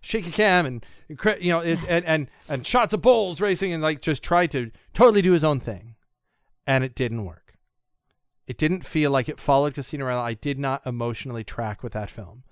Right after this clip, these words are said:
Speaker 1: Whereas Skyfall has no, no direct connection to the films before it. And despite that,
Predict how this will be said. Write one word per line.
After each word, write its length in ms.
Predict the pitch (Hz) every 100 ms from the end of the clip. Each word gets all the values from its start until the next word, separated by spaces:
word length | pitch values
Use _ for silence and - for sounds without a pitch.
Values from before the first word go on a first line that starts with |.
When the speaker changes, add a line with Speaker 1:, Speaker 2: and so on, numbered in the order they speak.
| _ _ _ -
Speaker 1:
Whereas 340 | 135 131 120
Skyfall 420 | - 190 190 151 131
has 180 | 127
no, 640 | 135 143 156 156 160 160 - _ _ -
no 260 | 151 180
direct 340 | 170 160 143 -
connection 480 | 139 120 - 104 - _ _ _
to 60 | -
the 100 | 143
films 280 | - 120 110
before 360 | 117 - 101
it. 100 | - _ _ _ _ _ _ _ _ _ _ _ -
And 120 | 139
despite 420 | 135 - 208 190
that, 280 | 139 107 98